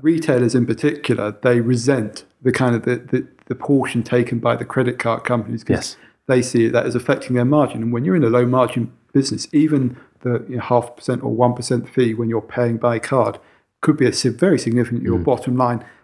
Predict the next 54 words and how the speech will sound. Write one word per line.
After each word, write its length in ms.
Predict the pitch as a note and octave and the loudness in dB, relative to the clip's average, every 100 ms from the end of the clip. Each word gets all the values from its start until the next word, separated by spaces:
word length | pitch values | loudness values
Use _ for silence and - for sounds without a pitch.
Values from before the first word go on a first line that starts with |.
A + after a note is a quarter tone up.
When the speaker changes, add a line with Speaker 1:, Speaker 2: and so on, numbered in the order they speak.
| _ | _
Speaker 1:
That's 220 | D3 - | -2 0
actually 300 | D#3 D#3 C#3 | -2 0 0
where 160 | B2+ B2 | 2 0
the 80 | B2+ | 0
whole 180 | C3 | 0
currency 640 | A#2 - C3 A#2+ - C#3 B2+ | 0 0 0 0 0 0 0
thing 380 | B2+ A2+ A#2 A2 _ | -2 -4 -4 -6 _
from 180 | B2+ A2+ | -2 -2
the 60 | |
States, 500 | - - A#2+ - - | -2 0 2 0 -6
where 140 | A#2+ A2+ | -4 -2
it 60 | - | -4
was 120 | - | -4
kind 200 | - F#2+ | 0 0
of, 60 | E2+ | -2
Speaker 2:
Mm. 40 | - - | -6 -12
Speaker 1:
it's, 140 | - - _ | -12 -14 _
it 60 | D3 | -4
was 140 | - | -2
seen 180 | - C#3+ | 0 0
as 120 | B2+ | 0
an 160 | B2+ - | -4 -2
anti-Apple 880 | C3+ B2+ - A#2+ A#2 A2+ D3 C#3+ B2+ | -2 -2 -2 -4 -4 -4 -4 -2 -4
Pay 180 | - A2 | -4 -6
thing. 180 | A#2 A2+ | -4 -4
It 80 | |
wasn't 360 | C3 D#3 D#3 A#2 | -2 -2 -2 -2
actually. 400 | A#2 - - A2 | -2 -4 -6 -6
It 80 | A2 | -4
was 160 | A#2 C3+ | -4 -2
more 220 | B2+ B2+ | 0 0
of 100 | - | 0
a 160 | A#2 - - _ _ - | -2 -4 -12 _ _ -2
anti-merchant 760 | B2 A#2+ B2 B2 B2 - A#2+ | -2 0 0 2 0 -2 -6
processing 580 | - C3+ C#3 G#2+ - C3 | 0 0 0 -6 -6 -8
fees 320 | - B2 A2 | 0 0 0
thing 260 | - A2+ A2+ | 0 0 0
by 200 | - A#2+ | 0 0
the 100 | A2+ | 0
Speaker 2:
Mm. 60 | A2+ | 0
Speaker 1:
retailers, 760 | C#3 F#2 - A#2 - - A2 - _ _ | 2 2 0 -2 -2 -6 -8 -12 _ _
kind 180 | - D#3 | 0 2
of 60 | A2+ - | 2 -4
m-, 140 | D3+ C#3 | -6 -2
missing 340 | D#3+ D3+ D3+ C3 | 2 2 2 0
the 80 | |
point. 260 | - D3 C3+ | 2 2 2
And 220 | C#3 - - A2+ | 0 -2 -10 -8
it's 180 | - - | -8 0
interesting 460 | E3+ D#3+ D#3 C#3 | 2 2 0 2
that 180 | C3+ C3+ | 2 2
that 180 | C#3+ C#3 | 0 0
is 100 | C#3 | -2
still 340 | - D#3+ D#3 | 0 2 2